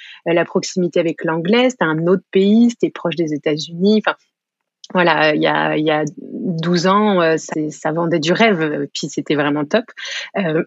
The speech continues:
mais c'était pas Montréal, c'était pas, euh, le quartier avec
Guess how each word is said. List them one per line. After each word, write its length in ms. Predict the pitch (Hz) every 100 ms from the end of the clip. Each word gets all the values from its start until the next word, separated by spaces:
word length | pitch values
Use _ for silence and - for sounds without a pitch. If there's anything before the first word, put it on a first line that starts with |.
| 180
mais 360 | 180 180 214
c'était 400 | 233 - 156 165 -
pas 120 | 220
Montréal, 560 | 214 190 180 165 175 196
c'était 360 | - - 151 -
pas, 340 | 165 180 190
euh, 40 | 165
le 100 | 160
quartier 380 | 160 165 - 170
avec 140 | 156